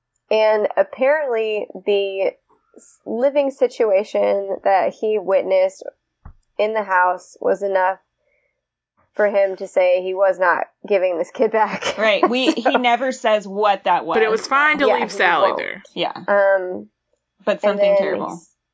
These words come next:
Speaker 1: so it, but he apparently tried to take Sally, but Sally wouldn't go. That's
Speaker 3: Yeah.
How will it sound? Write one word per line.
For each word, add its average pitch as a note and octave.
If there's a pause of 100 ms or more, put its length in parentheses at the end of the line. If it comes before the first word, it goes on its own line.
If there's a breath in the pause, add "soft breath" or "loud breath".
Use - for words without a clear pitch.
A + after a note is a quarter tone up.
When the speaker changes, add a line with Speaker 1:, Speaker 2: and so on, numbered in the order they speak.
(720)
Speaker 1:
so G#3+
it, G3+ (300)
but A#3
he C4+
apparently D#4+
tried E4+
to E4
take C4
Sally, B3
but A3+
Sally A#3
wouldn't G#3
go. C#4+ (400)
That's C4
Speaker 3:
Yeah. -